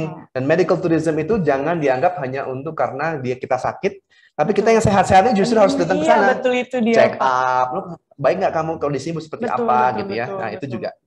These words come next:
Speaker 2: yang harus kita promosikan kepada teman-teman.
Speaker 1: Oh, iya, iya. Jadi tidak hanya mengobati, namun juga pencegahan lebih
Speaker 2: Betul,
Speaker 1: baik ya, Pak, ya,
Speaker 2: betul
Speaker 1: seperti
Speaker 2: sekali.
Speaker 1: itu.
Speaker 2: Betul.
Speaker 1: Nah, Pak, kalau dari kolaborasinya dan kerjasamanya dari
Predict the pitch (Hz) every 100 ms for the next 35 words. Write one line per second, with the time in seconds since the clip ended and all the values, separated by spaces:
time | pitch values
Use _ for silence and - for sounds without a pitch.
0 | _ 135 120 117 - 120 110 113 113 -
1 | 120 120 110 98 95 101 185 190 214 208
2 | 196 190 185 190 196 233 247 262 233 220
3 | 214 208 214 226 233 202 214 214 277 269
4 | 294 254 226 294 302 302 269 294 330 294
5 | 277 294 - 269 262 226 220 330 - 240
6 | 220 226 220 220 - 117 269 277 302 311
7 | 311 302 254 277 294 285 _ - 294 294
8 | 262 269 269 269 294 285 302 277 254 247
9 | 214 226 226 220 226 220 214